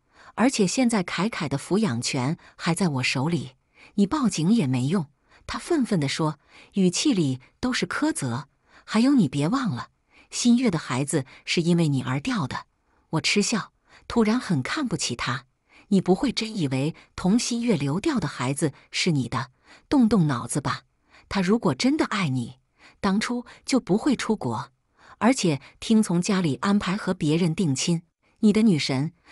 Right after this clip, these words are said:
在别人眼里不过是暖被窝的床伴罢了。”陈科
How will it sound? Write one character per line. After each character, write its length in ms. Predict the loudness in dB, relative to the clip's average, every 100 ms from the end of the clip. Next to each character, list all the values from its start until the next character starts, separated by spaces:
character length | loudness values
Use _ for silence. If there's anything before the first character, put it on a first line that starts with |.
| -12
在 160 | -6 -4
别 220 | 4 4
人 160 | 4 2
眼 180 | 0 0
里 160 | 0
不 160 | -2 0
过 160 | 0
是 160 | 0 0
暖 240 | 0 -2
被 200 | 0 0
窝 160 | 2 0
的 100 | -2
床 300 | -4 -4 -2
伴 200 | 0 0
罢 180 | -2 -6
了。” 180 | -8 -14 _ _ -18 -8
陈 240 | -2 0
科 260 | 0 0 -2